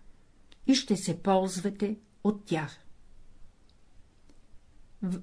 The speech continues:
училищата се изучава математика на числата, но без да се прилагат в психическия живот на човека. Който знае живата математика,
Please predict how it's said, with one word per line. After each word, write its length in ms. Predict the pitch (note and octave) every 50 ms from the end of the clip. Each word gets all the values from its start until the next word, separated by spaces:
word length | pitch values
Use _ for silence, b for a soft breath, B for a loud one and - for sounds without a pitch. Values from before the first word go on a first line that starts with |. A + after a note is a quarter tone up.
| -
училищата 1040 | - G#3 G#3 - G#3 G#3 G3 G#3 G#3 - - - C#4+ D4 D4 - B3 A#3+ A#3+ A#3+ - -
се 180 | - - G#3+ F#3+
изучава 580 | F#3 E3 E3+ E3 E3 - - A3+ A#3 G#3+ A3
математика 640 | G#3 F#3+ G3 - G3 F#3 G3 G3+ G3 - - - F#3+
на 160 | F3+ F3 F3+
числата, 640 | - - - - - G3+ G3 G3 G3 - E3+ D#3+ D#3+ - - - - - - - - - - - - - - - - - -
но 140 | F#3+ F#3 F3
без 340 | D#3 F#3 F#3+ A3 A#3 A3+ -
да 100 | C#4 C4
се 220 | - - C4 A#3
прилагат 720 | - A3 G3 G3+ G3+ G3 G3 F3+ F#3 F#3+ F#3+ - - - - - - -
в 120 | - - -
психическия 880 | - - - F#3 E3 - B3+ A#3 A3 - A3+ A3 - - - F#3+ E3
живот 380 | D3+ D#3 D#3 - E3 F3 F3 -
на 180 | F3+ F3 F3 -
човека. 520 | - F#3 E3+ D#3 D3 D3+ - - D#3 D#3 - - - - - - - - - b b b b b b b b - - - - - - - - - - - -
Който 300 | - D4 E4 E4 - A#3+
знае 520 | G#3 G3+ A3 G#3+ G#3+ G#3 G3 F#3+ F3 - - -
живата 440 | F3+ E3 F#3+ C4+ C#4+ C#4+ A3 - F#3+
математика, 880 | F3 F3 F3 - F3 F3+ E3 E3 E3 E3 - F#3+ - - G#3 A3 B3